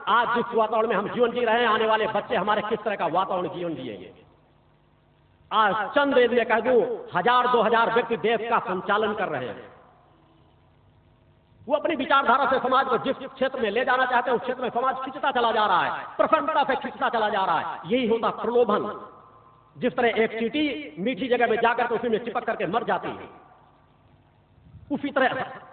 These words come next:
यह पूरा समाज भी धीरे धीरे उन्हीं क्षेत्रों में बढ़ रहा है। आप सुख और शांति प्राप्त कहां पर रह कर रहे हैं?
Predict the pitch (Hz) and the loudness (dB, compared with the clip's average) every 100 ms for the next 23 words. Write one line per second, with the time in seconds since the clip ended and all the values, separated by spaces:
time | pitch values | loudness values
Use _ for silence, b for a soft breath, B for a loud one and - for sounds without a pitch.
0 | - 147 247 247 233 - 214 254 233 233 | -6 2 2 2 0 0 2 2 2 0
1 | 214 269 247 214 277 262 269 240 233 208 | 0 2 2 4 0 0 -2 0 0 0
2 | 226 214 233 208 240 214 - - - - | 2 2 2 2 -2 -6 -12 -16 -20 -20
3 | - - - - _ _ _ _ _ _ | -20 -20 -20 -20 _ _ _ _ _ _
4 | _ - 214 202 233 277 240 240 233 254 | _ 0 2 2 0 -2 -2 0 -2 -2
5 | 240 - 214 196 233 143 277 277 233 233 | -4 -2 -2 -2 -6 -4 -4 -4 -4 -4
6 | 214 147 120 - | -6 -6 -8 -12